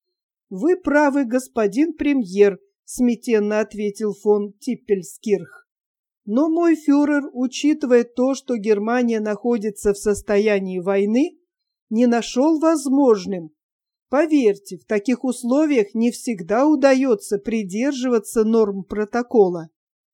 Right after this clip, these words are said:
Есть и другие прецеденты", снова заговорил Молотов, видя замешательство фон Типпельскирха, не менее глубоко затрагивающие интересы Советского Союза.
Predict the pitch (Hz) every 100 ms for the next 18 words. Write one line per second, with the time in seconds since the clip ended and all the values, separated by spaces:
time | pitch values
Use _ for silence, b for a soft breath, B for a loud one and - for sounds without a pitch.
0 | _ - 220 349 - - 285 302 285 262
1 | 202 269 277 262 262 - 254 196 240 240
2 | 233 233 220 - - 240 302 254 208 196
3 | 196 202 247 247 202 202 208 233 240 302
4 | 302 _ _ _ - 214 294 285 247 277
5 | 285 - 233 208 247 226 - 240 233 254
6 | 247 240 - - 254 - 247 220 - -
7 | 240 220 - 226 220 _ _ _ _ _
8 | _ 226 269 330 302 247 247 240 240 240
9 | 208 240 254 233 233 285 269 247 208 202
10 | 202 220 208 - 202 202 220 214 226 247
11 | 330 - 214 220 196 233 240 - 220 220
12 | 247 247 220 170 160